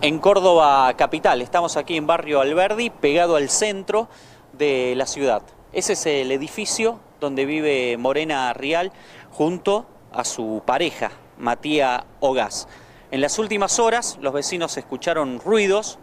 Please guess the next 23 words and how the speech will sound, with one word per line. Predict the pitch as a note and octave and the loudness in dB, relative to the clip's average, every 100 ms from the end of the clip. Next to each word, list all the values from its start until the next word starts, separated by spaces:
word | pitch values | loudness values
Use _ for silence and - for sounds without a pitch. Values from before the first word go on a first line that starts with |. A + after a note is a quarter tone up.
| - | -14
en | G#2 | -10
el | A2+ | -6
departamento | A2 A2 G#2+ B2 D3+ D3+ C3+ | -4 -4 -2 -2 -2 -2 0
de | A#2+ | -2
Morena, | A2+ B2+ F3+ F#3 G3 - - - - | 0 0 0 -2 -4 -6 -20 -20 -18
llamaron | A#2 B2 D3 D#3 C#3+ | -4 -2 0 0 0
a | B2+ | 0
la | A#2 | 0
policía | C3+ C3 - F#3 G3+ A#3 - - - - - | -2 -4 -6 -2 -2 -2 -8 -20 -20 -20 -2
y | B2+ | -2
aquí | B2+ F3 | -2 -4
se | - | -4
montó | C#3 C3+ C3+ F3+ - | -2 -2 0 0 -2
un | D3+ D3 | -8 -12
fuerte | - F3 F#3+ F#3+ G#3 A3 - - - - - - D3 | -2 0 0 0 -4 -4 -12 -20 -20 -20 -20 -4 -2
operativo. | C#3+ D3+ C#3+ C#3 B2 G#2 G2+ - C#3+ - | 2 4 4 2 -2 -4 -4 -8 -18 -10
El | C#3+ | -8
episodio | C#3+ D3+ - F#3+ F#3 E3+ | -6 -6 -2 0 0 -2
este | - D#3+ | -2 -2
de, | C#3 B2+ A#2+ A#2 - - C3 | 0 -2 -2 -6 -10 -10 -4
de, | C3 | -2
de | C#3 | -2
violencia, | C3 C3+ C#3 C#3+ C3 - A#2 | 0 2 2 0 -4 -6 -8